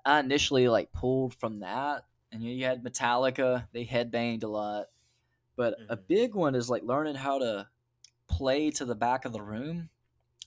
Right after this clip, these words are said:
Speaker 1: So, like, you know, up close, subtle movements. Like, say you're on camera even, like, subtle movements are picked up more easily. But in the very back of the room, they're not.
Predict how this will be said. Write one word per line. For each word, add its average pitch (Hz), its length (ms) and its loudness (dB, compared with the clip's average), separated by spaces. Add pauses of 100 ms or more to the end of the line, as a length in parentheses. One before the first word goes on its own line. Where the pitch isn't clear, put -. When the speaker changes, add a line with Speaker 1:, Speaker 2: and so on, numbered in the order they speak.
(200)
Speaker 1:
So, 123 200 -6
like, 110 400 -4 (800)
you 127 120 -6
know, 107 280 0 (400)
up 156 220 2
close, 151 760 0 (140)
subtle 147 800 0
movements. 127 580 -4
Like, 117 100 -10
say 160 120 -4
you're 151 140 -4
on 123 180 -2
camera 127 480 -6
even, 110 400 -10
like, 107 260 -8
subtle 151 460 -2
movements 127 720 -6 (300)
are 104 80 -12
picked - 320 -6
up 123 160 -2
more 113 160 -8
easily. 104 520 -8 (280)
But - 160 0
in 117 60 -8
the 104 60 -6
very 147 260 0
back 123 300 2
of 160 60 -2
the 156 100 -2
room, 156 320 -4
they're 104 140 -2
not. 104 320 -4